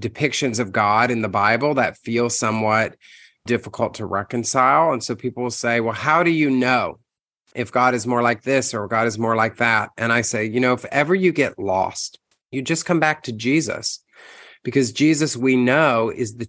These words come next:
truest representation of what God is like." And so if we, we read something that feels not quite right,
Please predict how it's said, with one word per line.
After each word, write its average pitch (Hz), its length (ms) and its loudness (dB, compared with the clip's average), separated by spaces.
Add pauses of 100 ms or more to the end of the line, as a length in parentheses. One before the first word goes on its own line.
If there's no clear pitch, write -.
truest 151 800 0 (320)
representation 127 1080 0
of 101 100 -4
what 104 220 -4
God 104 260 2
is 101 160 -6
like." 120 500 -2 (300)
And 120 160 0
so 139 160 4
if 127 140 -2
we, 131 160 0 (160)
we 127 160 2
read 180 320 2
something 123 420 0
that 110 160 -4
feels 127 460 0
not 127 320 0
quite 123 400 0
right, 120 500 2